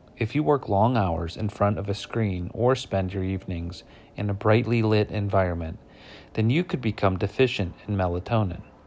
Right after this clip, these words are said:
This causes trouble getting to sleep or disrupted sleep,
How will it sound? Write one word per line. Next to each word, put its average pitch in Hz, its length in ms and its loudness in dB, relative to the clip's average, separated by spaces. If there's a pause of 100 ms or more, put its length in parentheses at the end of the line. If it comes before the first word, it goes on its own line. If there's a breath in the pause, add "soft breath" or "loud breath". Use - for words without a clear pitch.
(580 loud breath)
This 196 160 0
causes 131 460 4
trouble 104 320 2
getting 92 340 -4
to 101 60 -6
sleep 123 480 -4 (180)
or 120 400 2 (120)
disrupted 123 560 2
sleep, - 420 -10